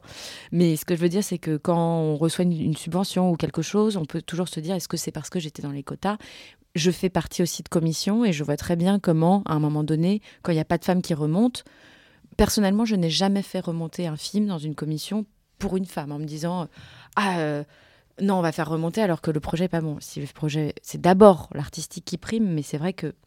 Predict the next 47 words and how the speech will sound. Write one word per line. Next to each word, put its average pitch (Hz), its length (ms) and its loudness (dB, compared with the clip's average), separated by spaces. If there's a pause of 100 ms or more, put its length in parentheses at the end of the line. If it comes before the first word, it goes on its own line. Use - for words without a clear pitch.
(640)
les 165 120 6
quotas 202 320 4
sont 185 180 -2
nécessaires, 208 600 0
sinon, 175 340 -4
bah, 151 260 0
on 143 140 0
sera - 200 -6
encore, 185 340 2
euh, - 120 0 (380)
sans 208 240 0
Palme 175 320 4
d'Or 196 380 6
et 160 140 2
sans 185 320 0
Oscar, 185 340 0
je 147 80 -6
suis - 160 -6
d'accord. 160 320 2
Mais 190 180 8
ça 214 200 4
nous 175 120 2
dessert 170 360 0
encore 165 240 -2
aujourd'hui 143 300 -4
parce 190 220 -4
que 180 140 -6
souvent, 160 420 -4 (280)
on - 40 2
va 156 120 6
avoir 151 140 4
des 151 100 4
réflexions, 156 600 0
euh, 139 140 0
en 135 100 -2
tout - 80 -12
cas 160 140 -2
d'ailleurs 143 260 -2
de, 143 140 -4
de - 160 -2
la 113 100 0
jante - 180 -6
masculine, - 440 -6
il 220 80 0
faut - 100 -4
le 139 80 0
dire, 175 220 2